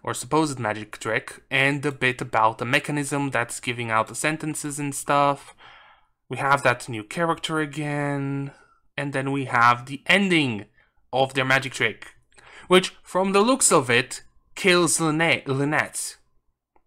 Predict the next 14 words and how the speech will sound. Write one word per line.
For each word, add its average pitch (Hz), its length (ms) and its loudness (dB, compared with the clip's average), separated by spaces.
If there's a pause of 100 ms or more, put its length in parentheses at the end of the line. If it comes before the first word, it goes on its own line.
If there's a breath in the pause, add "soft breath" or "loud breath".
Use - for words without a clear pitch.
(1200 loud breath)
And 156 160 4
I'm, 320 360 8 (100)
I, 165 220 0
it's 190 240 -4 (100)
a 180 140 10
hundred 254 640 6
percent 170 580 4
a 143 100 4
setup. - 540 -2 (800 soft breath)
The 180 120 6
Traveler 214 720 8
is 180 160 2
once 156 280 4
again 131 480 0